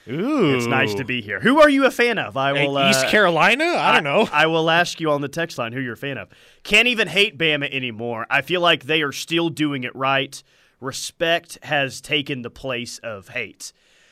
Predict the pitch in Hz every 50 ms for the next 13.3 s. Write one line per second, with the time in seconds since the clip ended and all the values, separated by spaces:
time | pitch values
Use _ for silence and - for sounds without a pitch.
0 | _ _ _ - 208 190 214 233 247 247 240 180 156 156 220 226 226 220 208 185
1 | 160 135 160 180 185 190 190 - - - - 175 180 - - - 208 202 - -
2 | 190 180 170 170 165 165 160 160 151 139 139 139 151 151 - - 147 131 - -
3 | - 147 151 147 147 143 143 147 147 143 143 - _ _ _ _ _ _ _ 110
4 | - - 151 156 156 147 139 - - - - - 160 - 175 180 170 165 160 147
5 | 135 143 147 139 120 110 117 131 113 98 - - - 120 113 104 98 98 95 -
6 | 135 135 123 123 117 110 98 110 110 101 95 87 - - 92 90 98 101 - -
7 | - _ _ _ 196 196 190 185 175 165 170 _ _ _ _ _ _ _ _ _
8 | _ _ _ - 196 208 202 - - 214 214 190 170 175 165 160 - 165 160 170
9 | 170 170 165 165 165 160 160 156 143 151 139 143 135 127 113 120 127 139 139 147
10 | 147 - - 151 147 147 151 147 147 147 147 143 143 _ _ _ _ _ _ _
11 | _ _ _ _ _ _ _ _ _ 139 156 165 165 156 156 151 - - - -
12 | 196 185 180 175 131 143 147 143 156 185 135 117 135 147 160 156 156 160 156 160
13 | 160 - - - 147